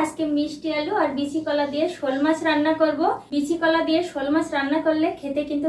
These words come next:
দারুণ মজা লাগে। তো অবশ্যই পুরো ভিডিওটা দেখবেন, আশা করি খুবই ভালো লাগবে। বন্ধুরা, বিচি কলা রান্নার জন্য বিচি কলা এরকম পিস করে নিয়েছি। আর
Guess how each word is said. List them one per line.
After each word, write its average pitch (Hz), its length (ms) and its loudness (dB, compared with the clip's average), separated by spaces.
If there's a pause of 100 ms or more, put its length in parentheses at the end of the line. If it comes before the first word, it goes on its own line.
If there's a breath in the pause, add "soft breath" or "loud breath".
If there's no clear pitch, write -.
দারুণ 254 400 4
মজা 294 300 4
লাগে। 277 260 -2
তো 359 40 0 (100)
অবশ্যই 339 420 -2
পুরো 320 280 2
ভিডিওটা 320 360 4 (100)
দেখবেন, 269 300 0 (120)
আশা 294 220 -4
করি 294 140 -2 (100)
খুবই 285 300 -4
ভালো 302 160 2 (100)
লাগবে। 285 260 -4 (380)
বন্ধুরা, 285 380 8 (160)
বিচি 302 280 2
কলা 294 200 4
রান্নার 285 400 6
জন্য 294 160 8 (120)
বিচি 294 240 2
কলা 285 220 2
এরকম 277 300 6
পিস 269 200 6 (100)
করে 294 260 4
নিয়েছি। 285 360 6 (520 loud breath)
আর 262 80 2